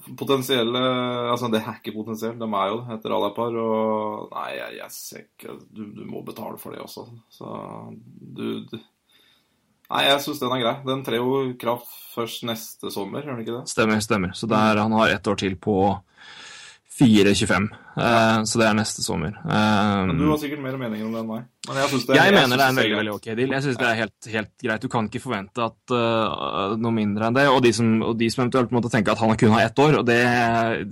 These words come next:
Speaker 2: det stemmer ikke. Eh, jeg har en, eh, en veldig god artikkel om den kontrakten, eh, her, som er på T S N, som er skrevet av tidligere, eh, ja, Philadelphia Daily News, tror jeg,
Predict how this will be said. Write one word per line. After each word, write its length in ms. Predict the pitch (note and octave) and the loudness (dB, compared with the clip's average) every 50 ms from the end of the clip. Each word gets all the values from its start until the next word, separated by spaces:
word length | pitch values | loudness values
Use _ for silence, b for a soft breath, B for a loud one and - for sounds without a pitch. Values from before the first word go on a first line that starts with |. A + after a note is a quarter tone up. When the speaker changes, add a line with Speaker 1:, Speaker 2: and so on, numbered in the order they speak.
| G2+ G2+ | -2 0
Speaker 2:
det 100 | A#2 B2+ D3+ | 2 2 4
stemmer 220 | D3+ D#3 B2 A#2+ | 4 2 4 4
ikke. 300 | - - - - - D#3 D#3 - _ - | 2 0 0 0 -2 -2 -2 -4 _ -6
Eh, 800 | C#3 C#3 C3+ C3 C3 B2+ B2+ B2 B2 A#2+ A#2 A2+ A2 A2 A2+ | -2 0 2 2 2 4 4 4 4 4 2 2 2 2 2
jeg 60 | A2+ A2+ | 2 2
har 260 | A2+ G#2+ G#2+ G#2 G2 C#2+ A#2 A#2 | 4 4 4 4 2 2 2 2
en, 180 | A2+ A2+ A2+ | 2 2 2
eh, 420 | A2+ A2 A2 A2 A2 A2+ A2 G#2+ A2 | 2 2 2 2 2 2 2 4 4
en 120 | C3 C3 | 6 6
veldig 340 | C3+ D#3+ D3 A#2+ A2 A#2 C3 | 8 8 8 8 8 6 6
god 200 | B2 C3 C3+ C3 - | 6 6 6 6 4
artikkel 320 | B2 G#2 - - C#3 D3 | 0 0 0 0 0 2
om 220 | - A2+ A#2 B2+ C3+ | 2 2 2 4 2
den 140 | C3 B2 A2+ | 2 2 2
kontrakten, 640 | C3 A#2 A#2 G2+ F#2 - - B2 B2+ B2 B2 B2 | 2 2 2 2 2 0 0 0 2 4 4 4
eh, 520 | B2 B2 B2 B2 B2 B2 A#2+ B2 B2 B2 | 4 4 4 4 4 4 4 4 4 4
her, 200 | C3+ D#3 F#3+ G3+ | 4 4 4 4
som 180 | F3+ - D#3+ D3+ | 4 4 4 4
er 100 | C3 A#2+ | 4 4
på 100 | - C3+ | 2 2
T 140 | - C#3 C3+ | 4 6 6
S 140 | C#3+ - D3+ | 6 6 6
N, 160 | D#3 D#3+ E3+ | 4 4 2
som 120 | - C3+ | 0 -2
er 40 | C3 | -2
skrevet 320 | B2+ - C#3 A#2+ G#2+ G2+ G2+ | 0 2 4 4 4 4 2
av 80 | A2 | 2
tidligere, 460 | - - G#2+ G2 F2 F#2 G2+ G2 G2 B B B B B B B B B B B B B B B B _ - | 4 4 4 4 4 4 2 2 0 B B B B B B B B B B B B B B B B _ 0
eh, 1000 | A2+ A2 A2 A2 A2 A2 A2 A2 G#2+ G#2+ G#2+ G#2+ G#2 G#2 G#2 F#2+ F#2 G2 F#2 F2+ | 2 4 4 6 6 6 6 6 6 4 4 4 4 2 2 0 0 0 -2 -2
ja, 140 | E2 D#2+ - | -4 -4 -6
Philadelphia 640 | - - A2 A2 G#2+ A2 A2 G#2+ G#2 F2+ - B2 A2+ | -4 -2 -2 0 2 2 2 2 2 2 2 2 4
Daily 220 | A2+ G#2+ G#2 G#2 | 6 6 6 6
News, 380 | G#2+ G#2 G#2+ A#2 D3 D3+ - - | 6 6 8 6 6 4 2 2
tror 100 | - G#3 | 4 6
jeg, 20 | G#3+ | 6